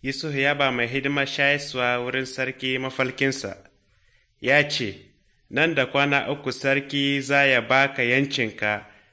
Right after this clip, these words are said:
za ka mayar da kai aikinka na yau da kullum." Sarkin hidimar abinci shi ma daga baya ya gaya ma Yusufu nasa mafalki.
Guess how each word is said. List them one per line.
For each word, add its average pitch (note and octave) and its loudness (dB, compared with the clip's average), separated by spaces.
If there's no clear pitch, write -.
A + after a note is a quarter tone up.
za C3 2
ka A#2+ 4
mayar B2+ 2
da A2+ 0
kai B2+ -2
aikinka A2+ -4
na A2+ -4
yau A2+ 0
da G#2 -6
kullum." G2+ -8
Sarkin C#3+ 0
hidimar D3+ 2
abinci B2+ 0
shi - -6
ma C3+ 4
daga A2 0
baya B2 4
ya A#2+ 0
gaya A#2+ 2
ma A2 0
Yusufu A#2 -4
nasa A2+ -4
mafalki. G2+ -8